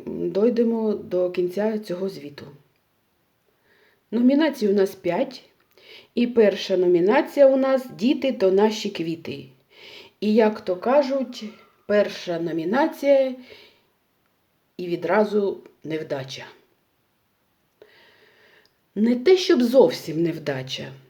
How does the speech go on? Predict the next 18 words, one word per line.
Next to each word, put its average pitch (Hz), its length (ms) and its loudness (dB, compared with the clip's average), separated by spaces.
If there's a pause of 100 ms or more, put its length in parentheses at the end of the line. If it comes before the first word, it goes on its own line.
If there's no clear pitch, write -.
(140)
але, 240 560 2 (260)
як 214 240 -2
то 196 120 -6
кажуть, 214 640 -4
треба 214 320 -2
було 180 560 -2 (420)
щось 214 260 -2
зробити 185 500 -2
двічі. 147 540 -12 (960)
Це 311 260 0
була, 247 600 2 (1200)
ну, 240 260 -2
як 214 260 -2
то 208 100 -6
кажуть, 214 540 -4 (2000)
майже 214 400 2
готова 180 460 -2
робота. 139 460 -8